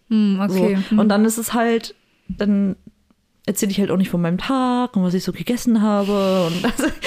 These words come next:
Speaker 2: ich habe ja schon die skurrilsten Sachen bekommen, <laughs> weiß ich nicht. Leute nutzen das ja auch ganz gerne aus. Da denke ich mir so, hm.
Speaker 1: Ah, ich guck mir grad die schönen Vögel an, die hier auf dem Baum sitzen und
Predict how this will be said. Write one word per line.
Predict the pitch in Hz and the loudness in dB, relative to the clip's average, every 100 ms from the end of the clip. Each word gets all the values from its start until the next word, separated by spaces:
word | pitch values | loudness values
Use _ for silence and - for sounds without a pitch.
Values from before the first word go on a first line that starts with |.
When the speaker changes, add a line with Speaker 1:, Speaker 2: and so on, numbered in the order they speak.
| 554 - - | -4 -4 -4
Speaker 2:
ich | - | -2
habe | 302 - | -2 0
ja | |
schon | - 302 | 0 0
die | 277 269 - - | -2 -2 -4 -6
skurrilsten | - 233 285 - 269 | -4 -2 0 0 0
Sachen | 349 262 | 0 0
bekommen, | 175 - 196 175 | 0 0 -2 0
<laughs> | 208 | -2
weiß | - - | -4 -6
ich | - | -4
nicht. | - - - - 494 587 427 - - - - | -4 -4 -6 -6 -4 -2 -4 -10 -14 -14 -4
Leute | 208 202 226 | 0 2 2
nutzen | 233 233 247 | 2 2 2
das | 233 | 2
ja | 233 | 0
auch | 247 | 0
ganz | 240 - | -2 0
gerne | 240 262 | 0 0
aus. | 277 214 - | 0 -2 -2
Da | |
denke | 190 190 | -2 0
ich | |
mir | 202 202 | 0 0
so, | 190 | 0
hm. | 196 202 220 185 _ - - _ - - - - | 0 2 2 0 _ -20 -20 _ -20 -20 -14 -4
Speaker 1:
Ah, | 330 320 330 311 | 0 2 0 0
ich | 220 | -4
guck | - 254 | -4 -2
mir | 220 | -2
grad | 220 214 208 | -2 -2 -2
die | 214 | -2
schönen | - 240 226 | -4 0 0
Vögel | - 311 302 285 - | 0 -2 0 0 -2
an, | 247 254 262 254 254 | 0 2 4 4 2
die | 233 | 2
hier | 196 220 - | 0 -2 -2
auf | 202 - | -4 -2
dem | 220 220 226 - - - - - | 2 4 4 0 -12 -20 -10 -4
Baum | 269 277 277 262 | 0 2 2 2
sitzen | 269 262 - - - 262 262 262 262 262 | 0 -4 -6 -8 -2 2 2 4 2 0
und | - 208 | 0 -2